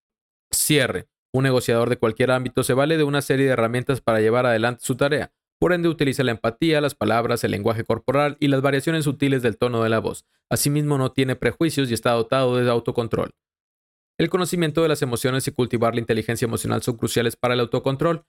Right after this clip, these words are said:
la cual es una habilidad que te ayudará en cualquier negocio para hacer frente a lo imprevisible.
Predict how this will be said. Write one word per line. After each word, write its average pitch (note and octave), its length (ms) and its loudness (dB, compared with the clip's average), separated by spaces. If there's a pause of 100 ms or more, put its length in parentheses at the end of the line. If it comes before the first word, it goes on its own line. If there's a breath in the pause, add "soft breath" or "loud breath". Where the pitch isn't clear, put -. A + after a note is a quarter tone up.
(140)
la G#2 140 -2
cual A2 160 0
es - 80 -10
una A#2 120 0
habilidad A2+ 320 2
que - 120 -6
te - 80 -2
ayudará G#2+ 280 2
en A2+ 80 -6
cualquier A2+ 300 -2
negocio C#3+ 400 -2
para A2 160 -2
hacer A2 220 -4
frente C3+ 340 -2
a B2+ 60 0
lo C3 60 0
imprevisible. B2 720 -2